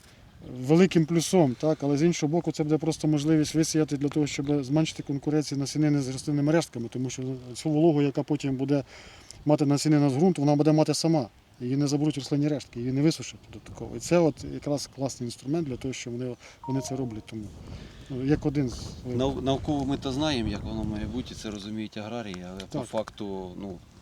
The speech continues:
Speaker 2: те знаряддя, яке залишилось в них, вони, ну, просто зараз, скажімо так,
Speaker 1: Ну,
Speaker 2: вимушені виходити з
Speaker 1: в
Speaker 2: тої
Speaker 1: них,
Speaker 2: ситуації.
Speaker 1: в
Speaker 2: Хто
Speaker 1: них
Speaker 2: як, хто як
Speaker 1: ситуація,
Speaker 2: може,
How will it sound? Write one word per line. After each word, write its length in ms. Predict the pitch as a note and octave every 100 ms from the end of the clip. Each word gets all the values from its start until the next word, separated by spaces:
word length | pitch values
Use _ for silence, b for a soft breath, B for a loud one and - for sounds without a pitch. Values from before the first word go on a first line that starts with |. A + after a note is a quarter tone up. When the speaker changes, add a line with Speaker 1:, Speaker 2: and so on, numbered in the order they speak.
| -
Speaker 2:
те 140 | A2
знаряддя, 440 | F#2+ G#2+ A2 G#2+
яке 320 | G2+ F#2+ - F#2+
залишилось 640 | F2+ G2+ G#2 G2+ G2+ -
в 40 | A2+
них, 220 | A#2+ - - F2+ - - F#2+
вони, 220 | G2+ G2+ - - F#2+
ну, 80 | - - - - - -
просто 280 | - - F2 F#2
зараз, 200 | E2+ - -
скажімо 240 | - E2+ - -
так, 100 | -
Speaker 1:
Ну, 100 | - - - -
Speaker 2:
вимушені 520 | G#2 D3 D#3+ A#2+ F#2+ F#2
виходити 480 | G#2 - A#2 G#2+ -
з 60 |
Speaker 1:
в 80 | C3+
Speaker 2:
тої 100 | E3
Speaker 1:
них, 120 | G#3+ -
Speaker 2:
ситуації. 500 | G#2+ A2 - F#2+ F2+ F#2 - - -
Speaker 1:
в 160 | - -
Speaker 2:
Хто 80 | C#3
Speaker 1:
них 100 | F#3
Speaker 2:
як, 60 | A3+
хто 200 | F#3 F#3+
як 80 |
Speaker 1:
ситуація, 160 | D3 E3+
Speaker 2:
може, 180 | G#2+ -